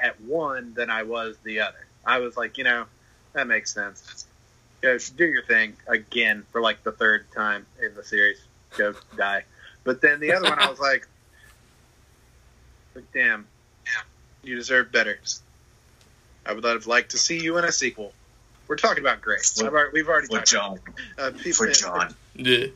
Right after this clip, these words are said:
Speaker 1: Yeah. If they, if they're still listening after all the spoilers, they're, they've brought
Speaker 3: Hey,
Speaker 1: it up. So,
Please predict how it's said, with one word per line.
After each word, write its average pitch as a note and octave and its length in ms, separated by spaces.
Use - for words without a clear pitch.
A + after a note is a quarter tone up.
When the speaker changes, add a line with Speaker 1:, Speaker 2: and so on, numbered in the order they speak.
Speaker 1:
Yeah. A2+ 180
If C3+ 160
they, C#3+ 100
if B2+ 120
they're C3 260
still A3+ 320
listening B2+ 540
after A#2+ 260
all A2 60
the G#2 80
spoilers, G2+ 600
they're, G2 240
they've G#2+ 180
brought G2+ 160
Speaker 3:
Hey, A#2 240
Speaker 1:
it A2+ 120
up. - 180
So, - 200